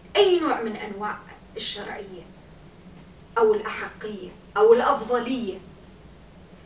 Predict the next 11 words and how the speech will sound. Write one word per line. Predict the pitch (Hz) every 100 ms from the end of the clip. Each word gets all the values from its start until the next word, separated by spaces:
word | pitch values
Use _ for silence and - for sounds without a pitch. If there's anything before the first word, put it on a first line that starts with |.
| -
ثم | - 320 285
إن | 311 349 494 381
الأسبقية | 339 277 277 440 - - - 370 349 285
بالشيء | 247 - 294 285 226
من | 226
حيث | 294 294 -
المعلومات | 233 220 208 208 202 240 214
لا | 247
تجعل | 277 302 - - 208
الشيء | 208 - 226 -
حقًا، | - - - -